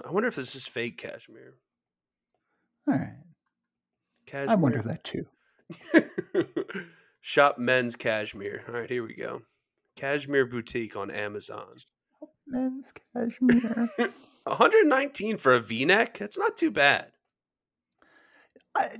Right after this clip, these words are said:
Speaker 2: did you hear this thing Greg said the other day
Speaker 1: Nope.
Speaker 2: where, <laughs> probably smart. Greg said that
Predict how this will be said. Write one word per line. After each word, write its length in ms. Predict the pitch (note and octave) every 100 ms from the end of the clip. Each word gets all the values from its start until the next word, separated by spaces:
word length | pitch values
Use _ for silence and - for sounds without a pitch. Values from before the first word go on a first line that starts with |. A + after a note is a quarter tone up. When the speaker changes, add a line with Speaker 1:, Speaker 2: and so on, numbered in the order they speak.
| -
Speaker 2:
did 120 | F4+
you 100 | G#4
hear 240 | F#4 F4+ E4+
this 180 | D#4+ -
thing 240 | B3+ A3+
Greg 380 | F3 F3 F3+ -
said 320 | - F#3 D#3+
the 100 | F3+
other 200 | E3+ E3+
day 380 | E3+ E3+ E3 D#3+
Speaker 1:
Nope. 100 | A#2+
Speaker 2:
where, 500 | D3+ D3 C#3+ C3+ B2 - - _ _ -
<laughs> 500 | - B2 D3 C3 B2 - - - -
probably 300 | - D3 C3+
smart. 440 | B2+ - A#2+ A#2 - - - _ _ _ -
Greg 380 | E3+ F#3+ B3+ C4
said 360 | A#3 A3 F#3
that 420 | D3 C#3+ C#3 C3+